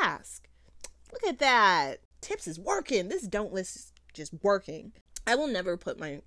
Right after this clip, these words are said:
child's picture in my bio, but I do let people know that I am a single parent, so. All right, next one. Oh, <laughs> we have arrived. We have arrived, y'all. My favorite one.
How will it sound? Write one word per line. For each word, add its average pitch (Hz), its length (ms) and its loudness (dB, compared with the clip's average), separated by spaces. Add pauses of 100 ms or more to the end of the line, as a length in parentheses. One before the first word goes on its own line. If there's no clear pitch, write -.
child's 143 300 -8
picture - 300 -14
in 165 120 -14
my 151 120 -14
bio, 151 360 -12
but 180 160 -8
I 190 100 -4
do 170 220 -10 (220)
let 143 300 -10
people - 360 -16
know - 300 -20
that - 260 -16 (100)
I 156 100 -12
am 156 160 -12
a 170 40 -16
single 170 240 -16
parent, - 360 -16
so. - 260 -16 (360)
All 208 200 6
right, 175 220 4
next 208 360 -2
one. 185 260 -2
Oh, 208 220 2 (560)
<laughs> - 500 -16
we 226 120 -6
have 220 180 -4
arrived. 175 760 -6 (280)
We 185 140 -10
have 185 320 -8
arrived, 165 720 -8
y'all. 165 480 -10 (280)
My 180 160 -6
favorite 165 500 -8
one. 156 340 -12